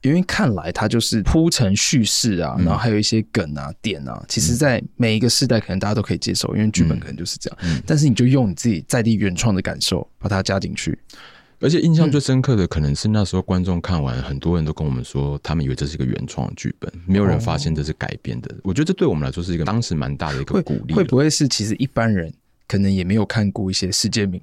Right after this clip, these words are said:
Speaker 1: 著？
Speaker 2: 哦，这当然。
Speaker 1: 对，
Speaker 2: 但
Speaker 1: 甚至你刚刚讲俄罗斯那个谁，柴可夫吗？
Speaker 2: <laughs> 呃，契科夫。
Speaker 1: 契科夫。
Speaker 2: <laughs> 柴可夫斯基是，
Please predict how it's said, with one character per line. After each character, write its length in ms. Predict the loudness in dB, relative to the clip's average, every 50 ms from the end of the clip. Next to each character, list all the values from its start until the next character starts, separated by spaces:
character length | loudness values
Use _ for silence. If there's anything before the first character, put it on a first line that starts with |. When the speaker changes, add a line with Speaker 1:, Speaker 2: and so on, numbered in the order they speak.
| -10
Speaker 1:
著？ 140 | -8 -2 0
Speaker 2:
哦， 60 | 0
这 100 | 2 2
当 220 | 2 0 0 0 0
然。 120 | -2 -2 0
Speaker 1:
对， 80 | 2 2
Speaker 2:
但 100 | 2 2
Speaker 1:
甚 160 | 2 2 2
至 140 | 2 4 4
你 60 | 6
刚 100 | 6 6
刚 140 | 6 4 4
讲 180 | 2 2 0 0 2
俄 100 | 2 4
罗 160 | 4 4 4
斯 180 | 2 2 4 4
那 100 | 4 4
个 40 | 4
谁， 220 | 4 2 2 2
柴 180 | 2 2 2 4
可 160 | 4 2 2
夫 220 | 2 2 4 4
吗？ 260 | 4 4 4 2 0 0
Speaker 2:
<laughs> 40 | 0
呃， 100 | 0 0
契 220 | 2 2 2 0
科 220 | 2 2 0 0
夫。 40 | 2
Speaker 1:
契 160 | 2 2 2
科 280 | 2 2 2 2 0 -2
夫。 120 | 0 0 0
Speaker 2:
<laughs> 100 | 0 0 -2 -4 -6 -6 -6 -4 -2 -2 -2 -2 -2
柴 120 | -2 -2
可 120 | 0 0 0
夫 140 | 2 2 0
斯 160 | 2 2 0
基 180 | 2 2 2 0
是， 160 | 2 2 2